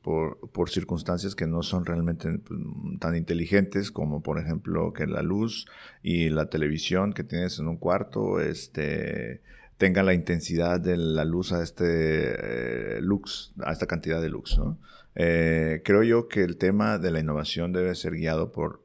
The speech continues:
las necesidades reales del ser humano. Una necesidad real que tú tienes y que yo tengo es que mi tiempo,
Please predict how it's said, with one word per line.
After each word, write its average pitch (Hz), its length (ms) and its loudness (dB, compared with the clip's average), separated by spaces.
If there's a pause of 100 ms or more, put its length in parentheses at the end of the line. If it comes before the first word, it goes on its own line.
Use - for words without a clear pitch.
(140)
las 78 220 0
necesidades 80 1040 -4
reales 78 640 -2
del - 100 -10
ser - 220 -10
humano. - 320 -10 (200)
Una 104 180 4
necesidad 87 420 2
real 92 220 0
que - 100 -10
tú 87 160 -4
tienes 90 420 -2
y - 80 -16
que 82 140 -6
yo 80 160 -2
tengo 131 380 -2 (360)
es 95 160 -6
que 95 100 -2
mi 82 140 0
tiempo, - 680 -2